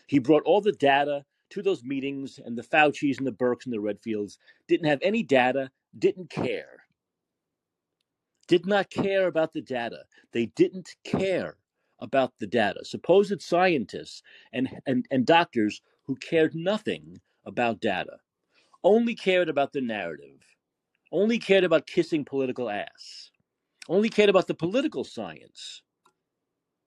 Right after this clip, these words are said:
which is why we need to get these political doctors out of the game. They shouldn't exist. Any doctors with political connections,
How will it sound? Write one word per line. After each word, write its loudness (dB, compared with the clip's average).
which 2
is -4
why 6
we 0
need -4
to -2
get 0
these -4
political -4
doctors -4
out 4
of -2
the 2
game. -4
They 2
shouldn't 0
exist. -2
Any 0
doctors 2
with -4
political -2
connections, -4